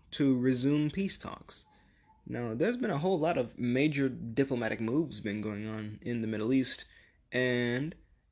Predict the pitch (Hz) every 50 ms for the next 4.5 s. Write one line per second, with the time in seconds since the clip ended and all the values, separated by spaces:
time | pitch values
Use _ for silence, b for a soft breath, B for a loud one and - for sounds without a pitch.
0 | _ - 107 117 113 104 123 127 123 120 123 123 120 - 135 123 120 - 113 107
1 | 101 101 117 143 196 233 226 180 175 170 - b b b b b b b - 120
2 | 123 131 127 120 - - - - - - _ _ _ _ _ - 135 143 147 143
3 | 135 135 131 127 123 123 - - 240 247 196 135 92 80 98 - - - - -
4 | - - - 113 127 127 123 123 127